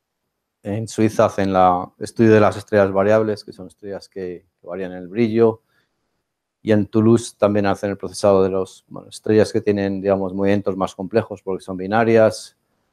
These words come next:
o la clasificación de estrellas, ah, de que, saber de los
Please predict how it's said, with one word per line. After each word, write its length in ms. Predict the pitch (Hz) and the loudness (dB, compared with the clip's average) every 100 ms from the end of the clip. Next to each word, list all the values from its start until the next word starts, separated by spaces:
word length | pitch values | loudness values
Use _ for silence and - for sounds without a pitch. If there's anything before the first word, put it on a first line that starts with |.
| _ _ | _ _
o 140 | - 101 | 0 2
la 160 | 101 | 2
clasificación 720 | 98 101 98 107 95 95 104 98 | 2 0 -2 -8 -4 -4 -4 -8
de 60 | |
estrellas, 720 | 95 - 113 107 104 110 _ _ _ | -8 -2 0 0 -2 -6 _ _ _
ah, 340 | - 92 90 87 | -16 -14 -14 -18
de 180 | 90 92 | -20 -20
que, 140 | - - _ | -20 -20 _
saber 300 | - 92 - _ _ | -8 -8 -8 _ _
de 380 | 95 92 87 87 | -2 0 0 -2
los 240 | 87 - | -10 -18